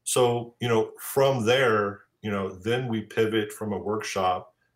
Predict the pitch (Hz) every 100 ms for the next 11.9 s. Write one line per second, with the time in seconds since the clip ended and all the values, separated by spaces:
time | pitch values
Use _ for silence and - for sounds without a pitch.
0 | _ _ 92 92 90 82 - - 117 110
1 | 107 - 117 101 95 107 113 113 101 101
2 | 101 95 85 98 92 92 - _ _ _
3 | - 98 98 90 98 107 110 110 104 98
4 | - 107 104 104 101 95 98 98 95 90
5 | 95 95 104 - - 107 - 95 92 -
6 | 95 - 101 98 95 92 87 92 87 -
7 | 82 - - _ _ _ _ _ _ _
8 | _ _ _ - 104 104 101 95 - 101
9 | 95 - 101 92 107 76 78 - - 101
10 | 92 90 - _ _ - 120 110 107 92
11 | 104 120 127 123 117 113 123 - -